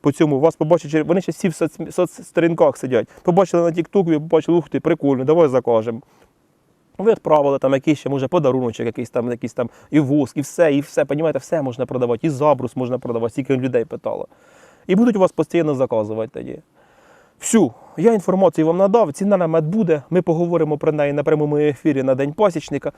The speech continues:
Це відео щас попробую змонтувати на телефоні, я не знаю, чи воно получиться, чи ні. Не знаю, чесно говоря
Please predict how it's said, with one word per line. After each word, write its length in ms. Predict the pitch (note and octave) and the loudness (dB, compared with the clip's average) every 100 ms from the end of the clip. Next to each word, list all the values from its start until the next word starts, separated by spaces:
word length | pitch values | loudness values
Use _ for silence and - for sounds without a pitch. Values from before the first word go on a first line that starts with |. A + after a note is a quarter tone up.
| _ | _
Це 160 | - E3+ | 0 2
відео 260 | F#3 D3+ | 4 2
щас 120 | C#3+ D3 | -2 -2
попробую 420 | E3 G3 D3 C#3+ | 0 2 2 0
змонтувати 600 | D3 D#3 D#3+ C#3 C3 C#3+ | -2 0 0 2 0 0
на 220 | D#3 C3+ - _ | 0 0 -4 _
телефоні, 540 | E3+ E3+ G3 A#3 F#3 | 2 2 2 2 2
я 100 | G3+ | 2
не 100 | G#3+ | 2
знаю, 260 | D3 C3+ A#2+ | 2 0 0
чи 120 | - | 0
воно 140 | C#3+ C#3 | -2 0
получиться, 460 | D#3+ D#3 - C#3 | 0 0 -2 -6
чи 160 | - F#3+ | -6 -4
ні. 200 | A#3 A3 - - - _ _ _ _ _ | -2 -2 -4 -20 -20 _ _ _ _ _
Не 120 | E3 | 0
знаю, 340 | F3+ D3 A2+ A2+ | 2 2 2 2
чесно 280 | B2 A#2+ C3 | -4 -2 2
говоря 340 | C#3 D#3 | 4 4